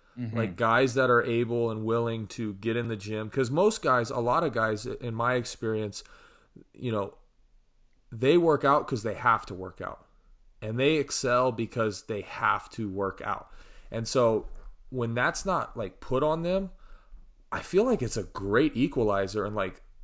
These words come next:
Speaker 2: there's gonna be some guys that make some starting lineups or All-American, win national titles, and, and girls too. I'm saying guys as a generalization, but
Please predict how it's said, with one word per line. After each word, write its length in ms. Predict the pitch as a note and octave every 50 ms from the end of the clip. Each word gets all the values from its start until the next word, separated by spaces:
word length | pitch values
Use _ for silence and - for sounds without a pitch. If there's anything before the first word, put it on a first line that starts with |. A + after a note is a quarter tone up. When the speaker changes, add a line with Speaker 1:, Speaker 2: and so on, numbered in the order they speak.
| - -
Speaker 2:
there's 200 | - A#2 C3+ D#3+
gonna 180 | - - F3 D3+
be 100 | C#3+ C#3
some 180 | C#3 B2+ A2+
guys 300 | G2+ G#2 A2 C3+ D3 B2+
that 140 | A#2 A#2 A2
make 140 | A#2 A#2+ A2+
some 120 | - A#2
starting 320 | G#2+ - A#2+ A#2+ B2+ A#2+ A2+
lineups 460 | A2 A2 A#2+ B2 B2+ B2+ B2 - - A2
or 120 | F#2+ F2 - - - - - -
All-American, 840 | - A#2+ B2+ C3 B2+ A#2 A#2 A#2+ B2+ B2+ B2+ A#2 - C3+ B2 A#2+
win 160 | A#2+ B2 B2+
national 380 | B2 A#2+ A#2+ B2+ A#2+ - B2+ A2+
titles, 540 | - - A2+ A2+ A#2 A#2+ A#2+ B2 B2 A#2 A#2
and, 100 | A2 G#2+
and 240 | - C3+ C3 C3 A#2
girls 300 | D3 D3 C#3+ C#3 B2+ -
too. 260 | - - B2+ A2 G#2+
I'm 80 | G#2+
saying 280 | G#2+ - B2+ A2+ G#2+ G2+
guys 340 | G#2+ G2+ G2 G2 G2 F#2 G#2
as 120 | G2+ F#2
a 140 | F#2+ F2+ F2+ - - - - - -
generalization, 800 | - - B2+ A#2 A2+ G#2+ G#2+ G#2 G2 A2+ A#2+ B2 A#2 - A2 G#2
but 220 | F#2+ G2+ - -